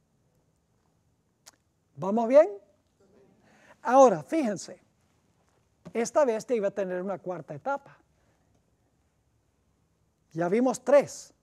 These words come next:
El imperio solo, el imperio con diez cuernos y el imperio con el cuerno pequeño.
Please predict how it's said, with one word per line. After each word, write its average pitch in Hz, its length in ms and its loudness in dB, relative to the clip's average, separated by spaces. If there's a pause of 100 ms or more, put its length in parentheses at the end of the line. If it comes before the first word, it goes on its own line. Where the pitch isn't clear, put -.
(1040)
El 185 160 2
imperio 233 400 4
solo, 302 400 8 (1120)
el 233 180 4
imperio 247 360 8
con 233 140 4
diez 220 220 4
cuernos 311 580 6 (1300)
y 202 160 4
el 240 100 6
imperio 240 400 4
con 220 180 4
el 208 80 6
cuerno 220 280 4
pequeño. 170 420 2